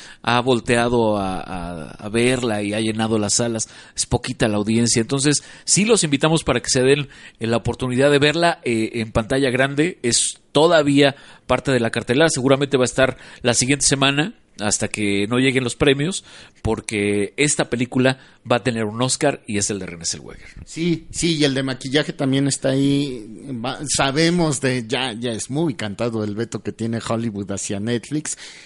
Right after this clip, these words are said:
Speaker 2: pero, eh, el, vamos a, vamos a constatar que también, eh, va, es una dura, una dura competidora de, del otro Oscar que tiene, de la otra categoría que tiene en nominación, que es mejor maquillaje.
Speaker 1: Ujú, ujú.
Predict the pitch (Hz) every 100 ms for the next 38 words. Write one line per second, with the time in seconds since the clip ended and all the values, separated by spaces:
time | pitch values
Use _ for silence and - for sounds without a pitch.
0 | - - - 151 143 151 151 147 147 _
1 | _ _ _ 139 120 120 120 120 104 135
2 | 120 127 131 127 139 147 127 110 101 123
3 | 135 135 - - 117 - 117 117 - -
4 | - - - 110 110 113 120 127 135 139
5 | 117 117 113 120 139 139 120 - 127 123
6 | 117 120 120 113 107 92 _ _ - 123
7 | 135 135 120 147 135 117 107 107 113 110
8 | 117 123 120 110 101 104 101 87 101 101
9 | 113 113 113 113 - 113 - - 107 107
10 | 104 101 85 87 73 69 78 69 95 104
11 | 113 - 113 - 95 95 113 110 - -
12 | 101 101 90 73 90 95 98 101 107 110
13 | 143 135 - 104 104 107 95 98 98 95
14 | 110 117 117 - 120 117 151 160 160